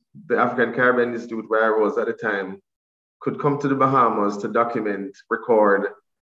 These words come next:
and see what this whole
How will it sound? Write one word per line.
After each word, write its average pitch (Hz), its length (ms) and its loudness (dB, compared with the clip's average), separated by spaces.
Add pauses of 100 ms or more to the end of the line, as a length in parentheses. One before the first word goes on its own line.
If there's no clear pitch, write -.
(180)
and 110 160 -4
see 113 240 -2
what 113 540 -2
this 117 180 -4 (140)
whole 120 680 4